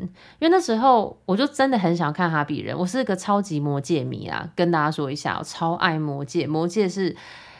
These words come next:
目前历史上最棒的电影。我那时候就听到《哈比人》，诶，出来了，我就觉得说，天哪，好想看，因为《哈比人》是魔戒的前传嘛，我很想要去看，可是我真的找不到人跟我一起去看，所以我后来就觉得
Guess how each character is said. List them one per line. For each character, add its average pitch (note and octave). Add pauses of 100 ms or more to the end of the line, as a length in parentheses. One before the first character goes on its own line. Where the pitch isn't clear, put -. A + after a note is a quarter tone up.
(160)
目 C#4
前 F#3
历 F#3+
史 D3+
上 D#3
最 D#3
棒 D#3 (200)
的 D3+
电 D3+
影。 - (340)
我 F#3+
那 G#3+
时 G#3+
候 G3+
就 G#3
听 G#3
到 G3
《哈 F#3
比 E3+
人》， C#3
诶， A#3
出 F#4+
来 E4
了， D#4
我 A#3+
就 D#4
觉 D4+
得 D4
说， E4
天 F4
哪， E4
好 B3+
想 A#3
看， A#3
因 A#3+
为 A#3
《哈 A3+
比 G3
人》 D#3
是 G3
魔 D#3
戒 E3
的 D3
前 D3
传 E3+
嘛， - (340)
我 F#3+
很 A#3
想 C4
要 A3+
去 B3+
看， B3+
可 F3
是 A3
我 G#3
真 C#4+
的 E4
找 D#3+
不 G3
到 A3
人 E3
跟 F#3
我 E3
一 E3
起 D#3
去 E3
看， E3+ (340)
所 D4
以 -
我 G3+
后 A#3+
来 A3
就 A3
觉 F3
得 D3